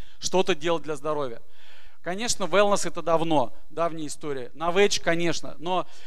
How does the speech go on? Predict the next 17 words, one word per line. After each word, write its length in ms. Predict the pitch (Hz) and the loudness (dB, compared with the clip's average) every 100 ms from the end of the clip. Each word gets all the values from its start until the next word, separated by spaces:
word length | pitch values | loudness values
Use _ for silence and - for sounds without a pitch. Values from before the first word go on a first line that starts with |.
| - - | -8 0
самое 380 | 208 220 226 | 4 4 4
главное — 380 | 196 196 180 160 | 2 4 4 2
это 140 | 147 160 | 0 0
быть 220 | 180 - | -2 -4
примером 540 | 180 175 196 208 165 | -4 -4 -4 -4 -4
для 480 | 135 165 165 131 - - - - | -4 2 4 4 2 0 0 -2
детей. 580 | - 143 - 180 117 - - - - - | -2 -4 -4 -4 -4 -4 -4 -4 -4 -4
Это, 220 | 160 - 170 | -6 -6 0
это 200 | 185 208 | 2 2
то, 280 | - 233 254 | 4 4 6
что 180 | - 190 | 4 2
ме-, 200 | 180 196 | 2 -2
меня 340 | 170 190 185 | -2 2 2
мотивирует 560 | 160 - 175 214 196 160 | 2 0 0 0 0 -2
ежедневно 500 | 151 165 185 170 156 | -4 -4 -4 -4 -4
что-то 320 | - 160 170 | -4 -4 -2
делать. 300 | 165 131 | 2 2